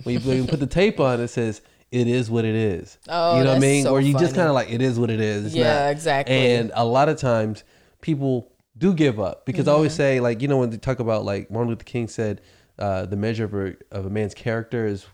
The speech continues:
Speaker 1: how they're tested at a
Speaker 2: Mm-hmm.
Speaker 1: time of, like, controversy or
Speaker 2: Mm.
Speaker 1: things like that," right?
Speaker 2: Yeah.
Speaker 1: But when you are tested and something truly does happen,
Speaker 2: Mm-hmm.
Speaker 1: that's the time you have to figure out, do you care enough?
Speaker 2: That's true.
Speaker 1: You know what I mean?
Speaker 2: That's a hundred percent true.
Speaker 1: Yeah, some people, they care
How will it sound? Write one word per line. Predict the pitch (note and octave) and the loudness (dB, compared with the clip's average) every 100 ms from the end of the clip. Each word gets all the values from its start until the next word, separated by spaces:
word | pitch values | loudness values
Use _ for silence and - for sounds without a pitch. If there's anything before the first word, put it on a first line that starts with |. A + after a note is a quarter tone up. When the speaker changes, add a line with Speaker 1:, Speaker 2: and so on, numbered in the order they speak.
| _ | _
Speaker 1:
how | - A#2+ | -6 -4
they're | G#2+ | -4
tested | - B2+ A#2+ C#3+ C#3 - | -4 -6 -6 -6 -8 -8
at | |
a | |
Speaker 2:
Mm-hmm. | F#3+ F#3+ E3+ A2 - | -8 -6 -4 -4 -4
Speaker 1:
time | A#2+ A2+ A2 | -2 -2 -2
of, | G#2+ | -4
like, | G2+ | -6
controversy | - A#2 A2+ G#2+ A2+ A2 - A#2 A2 | -6 -6 -6 -6 -6 -6 -6 -4 -2
or | G2+ F#2+ | -2 -2
Speaker 2:
Mm. | F#2 F3+ E3 C#3+ C#3 C3+ - | -2 -4 -8 -10 -12 -10 -4
Speaker 1:
things | B2+ | -2
like | A#2 G#2+ | -2 -2
that," | A2+ - | -2 -2
right? | G#2 G#2 | -2 0
Speaker 2:
Yeah. | B2+ C3+ D3 _ _ | 2 -2 -6 _ _
Speaker 1:
But | C3 A#2+ - - | 2 2 0 -8
when | A#2 A#2+ | -4 -2
you | B2 G2+ | -2 -2
are | D3 | -2
tested | - - F3 - A#2 | -2 -2 -2 -2 -4
and | G#2 | -4
something | - C3+ A#2+ | -4 -4 -4
truly | G#2 D3 C#3+ | -4 -2 0
does | B2 B2 - | 0 -2 0
happen, | B2+ D3 G#2 F#2+ - | -2 -2 -4 -8 -8
Speaker 2:
Mm-hmm. | F3 E3+ D#3 D3 D#3 | -12 -12 -12 -14 -8
Speaker 1:
that's | - E3+ - | -2 -2 -2
the | C#3 | -8
time | - C#3+ C3 | -2 0 2
you | A#2+ | 0
have | B2 | -2
to | A#2+ A2 | -4 -6
figure | - B2+ A#2+ | -6 -2 0
out, | G#2+ G#2 | 0 0
do | |
you | A2 A2 | -2 -2
care | - C#3 D3 C3+ | -2 0 2 2
enough? | G2+ E2+ - | 0 -4 -8
Speaker 2:
That's | - D#3 - | -8 -6 -6
true. | - E3+ C3 - _ - | -8 -8 -10 -14 _ -2
Speaker 1:
You | |
know | A#2+ B2 | 2 2
what | B2+ | 4
I | |
mean? | C3 | 2
Speaker 2:
That's | D3 - - | 0 -6 -8
a | D#3 | -6
hundred | E3 E3+ | -4 -4
percent | D3 D3 B2 | -6 -6 -4
true. | B2 | 2
Speaker 1:
Yeah, | C3+ | 2
some | C#3 F3 F3+ | 2 0 0
people, | G3+ F#3 F#3 F3+ _ _ _ _ _ | -2 0 -2 -4 _ _ _ _ _
they | D#3+ - | -2 -2
care | - F#3 G#3 C#4 | 0 2 4 2